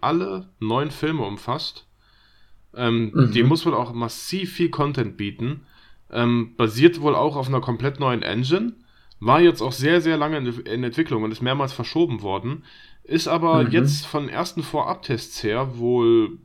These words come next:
Speaker 1: ziemlich gut weggekommen, weil auch das Gameplay geändert wurde.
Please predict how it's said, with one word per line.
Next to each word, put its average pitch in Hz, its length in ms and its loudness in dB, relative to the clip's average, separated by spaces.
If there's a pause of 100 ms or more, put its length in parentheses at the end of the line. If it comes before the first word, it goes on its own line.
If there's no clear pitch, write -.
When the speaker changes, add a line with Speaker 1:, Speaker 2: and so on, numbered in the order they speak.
Speaker 1:
ziemlich 185 320 -2
gut 131 180 0
weggekommen, 202 520 -6
weil 120 540 0
auch 127 200 -4
das 117 220 -8
Gameplay 143 460 4
geändert 170 420 -2
wurde. 180 340 -2